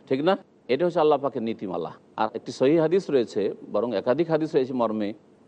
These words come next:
যে কোনো মাইয়েত, মৃত ব্যক্তির ওপর যদি তার পরিবার পরিজন আত্মীয় স্বজন রোদন করে কান্না করে,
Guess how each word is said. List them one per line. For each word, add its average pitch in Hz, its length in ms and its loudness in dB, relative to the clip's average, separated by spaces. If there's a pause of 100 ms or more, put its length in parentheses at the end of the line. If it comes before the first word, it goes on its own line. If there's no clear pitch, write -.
(120)
যে 123 220 4
কোনো 139 600 0
মাইয়েত, 123 540 2
মৃত 127 300 0
ব্যক্তির 131 420 2
ওপর 110 320 0
যদি 120 540 0
তার 117 320 2
পরিবার 113 500 -2
পরিজন 113 380 -2
আত্মীয় 113 340 -2
স্বজন 107 420 0
রোদন 127 460 2
করে 156 200 2
কান্না 98 300 -4
করে, 76 200 -14